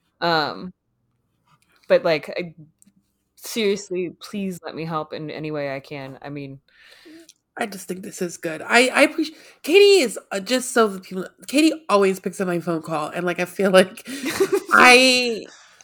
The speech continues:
Speaker 2: um, I don't know, like, it's been really, I think amidst this, it's been hard for me to be a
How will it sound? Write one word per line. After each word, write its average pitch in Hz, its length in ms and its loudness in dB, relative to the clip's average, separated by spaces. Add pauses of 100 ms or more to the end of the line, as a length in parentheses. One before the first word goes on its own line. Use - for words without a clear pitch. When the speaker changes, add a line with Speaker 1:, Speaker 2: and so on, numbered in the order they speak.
(200)
Speaker 2:
um, 175 540 -2 (880)
I 233 80 4
don't 226 160 4
know, 185 140 0
like, 180 280 -2 (100)
it's 254 260 0
been 294 440 2
really, 202 420 0
I 208 120 -8
think 269 200 -2
amidst 196 440 -2
this, 208 240 0
it's 196 160 -8
been 196 140 -4
hard 196 280 2
for 208 100 -4
me 190 160 0
to 185 80 0
be 175 220 -4
a 160 100 -10